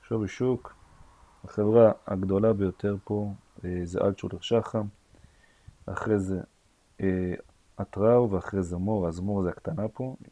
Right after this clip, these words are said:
לישראכרט ובורסה אנחנו מתייחסים פחות כרגע.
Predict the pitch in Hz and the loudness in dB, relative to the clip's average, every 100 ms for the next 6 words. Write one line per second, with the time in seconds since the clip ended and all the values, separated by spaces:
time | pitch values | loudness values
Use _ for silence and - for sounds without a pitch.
0 | 98 98 98 - 95 95 - 92 104 107 | -4 -2 -2 -6 -6 -6 -4 -4 -4 -6
1 | - 101 92 95 - - - - - - | -6 -6 -6 -12 -14 -14 -14 -16 -16 -20
2 | - - - | -20 -20 -20